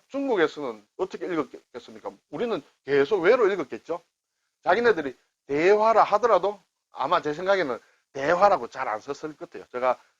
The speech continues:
뭐 연구는 제대로 못했습니다만 일본 사람들은 야마토로 읽고 우리는 계속 외라고 읽-, 쓰지 않았겠느냐 하는 생각이 들고, 뭐 중국에서도 결국 뭐 이 외에 관련된 저 뭐 중국식 발음으로 읽었겠죠. 네. 그러다가 이제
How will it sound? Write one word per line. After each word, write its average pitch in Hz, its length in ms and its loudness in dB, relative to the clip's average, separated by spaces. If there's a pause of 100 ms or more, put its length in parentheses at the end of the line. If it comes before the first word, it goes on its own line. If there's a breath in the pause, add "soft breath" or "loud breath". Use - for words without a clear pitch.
(340)
뭐 117 180 -6
연구는 151 360 -2
제대로 123 280 -2
못했습니다만 110 680 -4 (500)
일본 147 200 -4
사람들은 180 320 0
야마토로 123 360 -6
읽고 110 280 -12 (300)
우리는 185 280 -6
계속 139 380 -4
외라고 190 360 2
읽-, 180 120 -12 (300)
쓰지 170 320 -8
않았겠느냐 123 560 -4
하는 104 240 -14
생각이 117 320 -14
들고, 104 240 -18 (120)
뭐 135 140 -8
중국에서도 156 680 -2 (180)
결국 143 300 -10 (680)
뭐 123 100 -10
이 147 140 -4
외에 151 500 2 (360)
관련된 156 500 -2 (400)
저 127 100 -4
뭐 127 160 -2
중국식 165 360 -12
발음으로 135 420 -2 (160)
읽었겠죠. 117 540 -10 (240)
네. 92 160 -20 (1040)
그러다가 240 360 4
이제 147 300 2